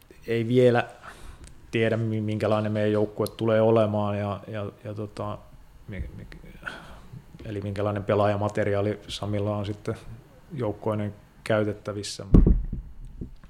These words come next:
Mutta on se nyt selvää, että sarjaa lähdetään menestymään, eikä, eikä, eikä pelkästään osallistumaan. Että tota, että kyllä me, kyllä me tavoitellaan, tavoitellaan tota, niin,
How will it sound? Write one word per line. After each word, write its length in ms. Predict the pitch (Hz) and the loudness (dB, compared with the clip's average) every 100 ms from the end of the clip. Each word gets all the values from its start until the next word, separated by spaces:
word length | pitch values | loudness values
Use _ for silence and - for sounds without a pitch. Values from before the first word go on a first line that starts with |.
| - - - - - - - - - | -18 -10 -6 -6 -6 -8 -10 -12 -8
Mutta 200 | 104 98 | -6 -6
on 100 | 98 | -6
se 80 | |
nyt 260 | 107 104 - - - - - - - - - | -6 -6 -4 -4 -6 -10 -12 -16 -20 -20 -4
selvää, 500 | - 117 113 113 113 | 2 4 4 4 2
että 280 | 113 - 110 92 - | 0 -2 -4 -6 -8
sarjaa 380 | - 107 110 107 | -2 0 2 2
lähdetään 300 | 110 113 117 | 2 0 2
menestymään, 760 | 120 113 101 - 104 107 104 - - - - - - | 2 2 0 -2 -6 -6 -8 -10 -18 -18 -16 -14 -12
eikä, 160 | 104 - - | -14 -14 -16
eikä, 220 | 117 - - - | -14 -12 -12 -10
eikä 180 | 113 - | -12 -10
pelkästään 460 | - - - - - | -10 -10 -10 -6 -4
osallistumaan. 760 | - 113 123 - - - - - | -4 -6 -10 -10 -10 -2 -2 -2
Että 220 | - - | -6 -8
tota, 280 | - - 55 - - - - - - - - - - | -6 -4 -6 -6 -12 -14 -16 -16 -16 -14 -16 -16 -12
että 120 | - - | -12 -8
kyllä 160 | - | -6
me, 100 | - - - - - - - - - | -6 -8 -14 -16 -16 -16 -18 -16 -10
kyllä 140 | - | -6
me 60 | 98 | -4
tavoitellaan, 600 | 101 101 104 101 104 104 - - | -2 0 0 0 0 -4 -10 -8
tavoitellaan 540 | - 113 110 110 110 107 | -2 2 4 4 4 2
tota, 360 | 113 - 117 101 - - - - - - - - - - - - - - - | -2 0 -2 -4 -12 -20 -20 -20 -20 -20 -20 -20 -20 -20 -20 -20 -20 -20 -10
niin, 260 | 123 110 | -4 -4